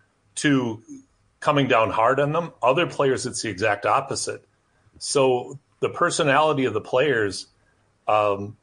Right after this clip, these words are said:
really matters. And, and the reason I'm smiling is I think of, I, I, I, I never did this with any other player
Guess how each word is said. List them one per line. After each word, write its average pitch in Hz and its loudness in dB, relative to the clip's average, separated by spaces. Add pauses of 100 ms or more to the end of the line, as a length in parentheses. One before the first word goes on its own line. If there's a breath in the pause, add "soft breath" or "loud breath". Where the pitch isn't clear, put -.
(160)
really 139 0
matters. 117 0
And, 123 -2
and 127 0
the 131 0
reason 190 0
I'm 131 2
smiling 123 0
is 120 -4
I 120 4
think 165 -4
of, 123 -2 (1200)
I, 139 0
I, 127 0
I, 135 0 (100)
I 120 2
never 175 2
did 175 0
this 160 0
with 147 0
any 147 2
other 131 0
player 117 0